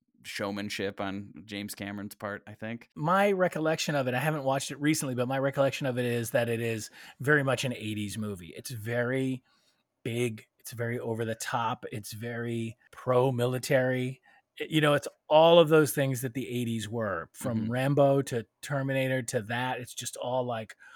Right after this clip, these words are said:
Speaker 2: "We've gotta blow things up to solve our problems," you know, and they definitely do. And it's Michael Biehn,
Speaker 1: Yeah.
Speaker 2: so that's, that's the through line as well.
Speaker 1: Is the, sh-, her falling for that guy, is that what you're talking about?
Speaker 2: Yeah,
Speaker 1: Her falling
Speaker 2: he's
Speaker 1: for the
Speaker 2: the,
Speaker 1: dude?
Speaker 2: yeah, he's the same guy from Terminator.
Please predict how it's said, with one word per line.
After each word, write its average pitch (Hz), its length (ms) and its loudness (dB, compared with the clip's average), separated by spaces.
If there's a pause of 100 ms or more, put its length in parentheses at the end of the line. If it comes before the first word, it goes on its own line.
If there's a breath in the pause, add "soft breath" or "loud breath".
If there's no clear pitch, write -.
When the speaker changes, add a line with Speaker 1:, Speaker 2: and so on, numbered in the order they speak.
(200 loud breath)
Speaker 2:
"We've 302 240 -4
gotta - 260 6
blow 165 400 0
things 185 480 2
up 220 260 8
to 160 160 2
solve 180 440 6
our 170 200 8
problems," 165 1120 4 (360 soft breath)
you 147 140 -2
know, 120 160 2
and 120 100 -2
they 143 80 2
definitely 143 360 2
do. 110 420 -6 (540)
And 214 160 6
it's 196 140 2
Michael 185 280 8
Biehn, 165 300 6
Speaker 1:
Yeah. 113 120 6
Speaker 2:
so 92 180 0
that's, 139 280 2
that's 156 240 0
the 139 200 0
through 151 360 0
line 113 460 -2 (240)
as 120 180 -8
well. 127 400 -2 (380)
Speaker 1:
Is 107 160 -6
the, 95 440 0
sh-, - 260 -16
her 107 180 -4
falling 95 360 -2
for 98 100 -8
that 87 360 -8
guy, 90 300 -10
is 95 140 -12
that 98 60 -6
what 95 40 -4
you're 92 80 -8
talking 104 220 -8
about? 110 120 -6
Speaker 2:
Yeah, 160 260 6
Speaker 1:
Her 110 80 -6
falling 165 200 0
Speaker 2:
he's 165 80 0
Speaker 1:
for 185 80 -6
the 180 80 2
Speaker 2:
the, 165 80 -2
Speaker 1:
dude? 135 80 -2
Speaker 2:
yeah, 170 200 4
he's 147 200 0
the 156 100 -2
same 151 220 0
guy 143 160 2
from 139 180 -6
Terminator. 107 640 -4